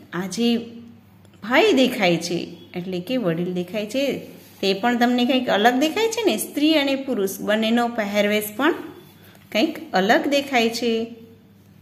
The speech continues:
અને કોઈક ગામના વડીલ વ્યક્તિ કે મુખી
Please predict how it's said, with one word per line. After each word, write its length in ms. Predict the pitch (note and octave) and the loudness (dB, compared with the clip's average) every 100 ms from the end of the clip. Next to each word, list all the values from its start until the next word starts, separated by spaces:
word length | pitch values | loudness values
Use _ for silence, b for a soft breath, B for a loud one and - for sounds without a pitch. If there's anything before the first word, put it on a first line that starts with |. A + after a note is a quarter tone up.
| - - - | -20 -20 -12
અને 380 | G3 G3+ G#3+ F#4 G#4+ - - - - - - | -6 -2 2 2 0 -10 -16 -20 -20 -20 -18
કોઈક 400 | - C#4 D4 C#4+ | 2 2 4 -2
ગામના 800 | G3 F#3+ F#3 F#3+ A#3+ F4 A#3 G3+ F#3 - - G3+ - - | 0 2 2 2 2 2 2 -4 -12 -16 -18 -18 -16 -12
વડીલ 480 | G3+ G3+ A3 A3+ - | -4 0 0 -2 -6
વ્યક્તિ 720 | G#3 G3+ - - D4 - - - - b b b b - | -6 -6 -2 2 4 2 -4 -12 -20 b b b b -12
કે 100 | - | 2
મુખી 720 | D4+ D4+ D4+ C#4 F#3 - - | 6 8 6 0 -4 -6 -14